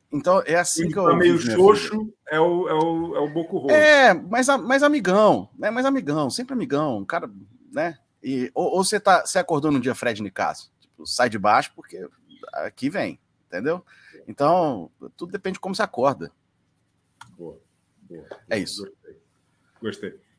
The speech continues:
Speaker 2: E, e, e o senhor acha que o, o Fred Nicásio venderia uns bons cursos lá na, na Hotmart?
Speaker 1: Eu tenho certeza absoluta.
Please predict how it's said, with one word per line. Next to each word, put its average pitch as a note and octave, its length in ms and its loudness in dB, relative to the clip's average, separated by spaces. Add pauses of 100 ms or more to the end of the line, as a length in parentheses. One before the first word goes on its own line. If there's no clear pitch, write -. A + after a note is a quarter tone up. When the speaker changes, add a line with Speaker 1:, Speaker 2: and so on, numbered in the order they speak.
(140)
Speaker 2:
E, C#3 960 -2
e, D3+ 60 -12
e - 20 -4
o C3+ 60 -8
senhor D#3 220 -4
acha D3+ 220 -4
que D#3 140 -10
o, C3+ 460 -4
o - 20 -14
Fred C3 340 -6
Nicásio A#2+ 760 -10
venderia B2 480 -4
uns C3 160 -8
bons B2 280 -8
cursos A#2+ 420 -14
lá A2 160 -6
na, G#2+ 360 -10
na G2 160 -16
Hotmart? G2+ 400 -16
Speaker 1:
Eu B2+ 100 -8
tenho G#3+ 160 -6
certeza F3+ 320 -4
absoluta. G2+ 560 -8